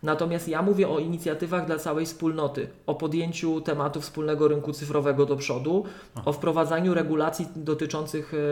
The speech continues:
Speaker 1: m, spraw związanych z cyfryzacją na etapie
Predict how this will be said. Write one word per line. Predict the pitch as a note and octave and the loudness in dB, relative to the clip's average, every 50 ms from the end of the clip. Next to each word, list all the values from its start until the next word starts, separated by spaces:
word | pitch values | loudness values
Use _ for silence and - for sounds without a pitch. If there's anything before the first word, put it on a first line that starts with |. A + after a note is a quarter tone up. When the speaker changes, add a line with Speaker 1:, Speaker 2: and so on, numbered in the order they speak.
| C#3+ D3 C#3+ C#3+ C#3+ C#3+ | 2 2 2 2 2 0
Speaker 1:
m, | C#3+ C#3 C#3+ C#3+ C#3+ C#3+ C#3 C#3 C#3 C#3 | 0 -2 -4 -4 -4 -4 -6 -8 -8 -8
spraw | - - - - E3 D#3 D3+ | -10 -4 0 0 0 2 0
związanych | C#3+ D#3 D3+ C#3+ D#3 C#3+ D3+ D3+ | -2 -2 -2 -2 -4 -4 -6 -6
z | - | -6
cyfryzacją | - D3+ - - D3+ C#3 D3 C3+ C3+ C3+ F3+ F3+ F3+ | -8 -6 -4 -2 -2 0 0 0 -2 0 0 0 0
na | E3 D#3+ - | 0 0 -2
etapie | D3 D3+ - D3 C#3+ - D3+ D3 C#3+ C#3+ | -2 -2 -2 -2 -2 0 0 0 0 0